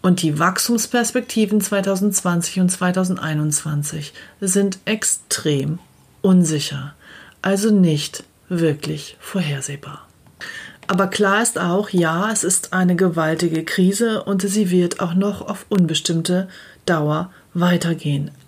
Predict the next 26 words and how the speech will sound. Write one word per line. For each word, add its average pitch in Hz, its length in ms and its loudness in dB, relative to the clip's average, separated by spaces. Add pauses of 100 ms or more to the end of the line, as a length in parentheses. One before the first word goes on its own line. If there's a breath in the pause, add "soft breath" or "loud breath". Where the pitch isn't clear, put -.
(120)
Aber 190 360 2
wir 202 280 4
wissen 180 400 4
und 180 180 0
sind 180 340 0
ganz 185 260 0
sicher, 156 400 -4 (400 loud breath)
es - 180 -2
ist - 220 -4
eine 175 220 -2
vorübergehende 147 1040 -2
Krise. 143 540 -10 (580 loud breath)
Es - 160 0
ist 240 160 0
eine 208 240 4
ganzheitliche 196 680 0
Krise 226 500 0
weltweit 160 640 -2
über 165 320 -2
alle 156 180 -4
Branchen. 185 560 0
Der 220 120 0
Shutdown 170 640 0
betrifft 180 540 -2
im 170 100 2
Moment 156 540 -2